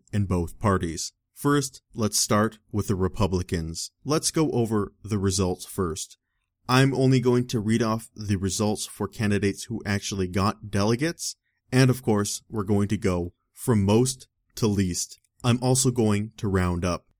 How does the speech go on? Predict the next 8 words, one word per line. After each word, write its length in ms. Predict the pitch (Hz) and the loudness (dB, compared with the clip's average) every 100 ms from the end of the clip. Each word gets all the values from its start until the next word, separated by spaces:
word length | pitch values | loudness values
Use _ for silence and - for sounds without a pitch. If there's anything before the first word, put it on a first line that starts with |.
| _ | _
So 220 | - 123 - | -4 -2 0
at 160 | 131 | 2
the 80 | 131 | 0
top, 420 | 131 123 95 90 - | 0 2 2 -2 -4
we 140 | 107 | -2
have 340 | 110 98 92 - | 0 0 0 -6
Ted 320 | - - 131 131 | -6 -2 -2 -2
Cruz 560 | 131 123 98 82 - | 0 0 0 -4 -12